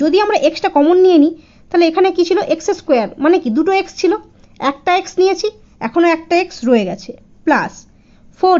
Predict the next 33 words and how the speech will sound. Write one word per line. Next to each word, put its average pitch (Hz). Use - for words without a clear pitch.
এক্স, -
তাহলে 302
এখান 359
থেকে 381
আমরা 370
এক্সটা 359
নিয়ে 330
নিয়েছি, 311
কি 349
রয়ে 381
গেছে 381
বলো? 427
ফোর 330
রয়ে 190
গেছে। -
এই 320
স্টেপটা 330
একটা 311
গেল। 294
এবার 330
দেখো 233
প্লাস, 240
এখানে 370
আছে 403
থ্রি 349
এক্স, 523
এখানে 320
আছে 339
টুয়েলভ, 196
তাহলে 370
আমরা 359
এখান 381
থেকে 381